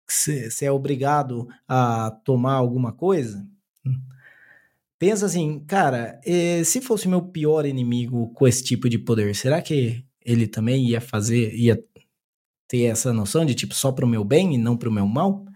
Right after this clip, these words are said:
E é, é mais ou menos assim que eu penso, porque, na verdade, eu sempre considero o governo como meu pior inimigo. Então, fica fácil. Desculpa, eu meio que sombreei a sua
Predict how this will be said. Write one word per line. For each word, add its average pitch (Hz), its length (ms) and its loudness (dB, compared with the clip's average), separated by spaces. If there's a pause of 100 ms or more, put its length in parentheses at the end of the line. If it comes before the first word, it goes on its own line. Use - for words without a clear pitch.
(500)
E 190 80 -2
é, 190 180 -2
é 202 40 4
mais 196 160 2
ou 196 60 0
menos 208 140 -2
assim 202 220 0
que 208 40 0
eu 226 80 0
penso, - 480 -6 (120)
porque, 147 200 -2
na 156 100 0
verdade, 151 340 0
eu 160 60 0
sempre 160 240 -4
considero 143 420 0
o 131 40 -4
governo 127 360 0
como 143 180 -4
meu 143 160 2
pior 139 320 -2
inimigo. 117 500 -2 (480)
Então, 117 680 0 (240)
fica 127 240 2
fácil. - 440 -4 (1700)
Desculpa, 131 320 -4
eu 127 180 2
meio 139 160 0
que 143 80 -8
sombreei 139 580 0
a 113 60 -4
sua 110 580 0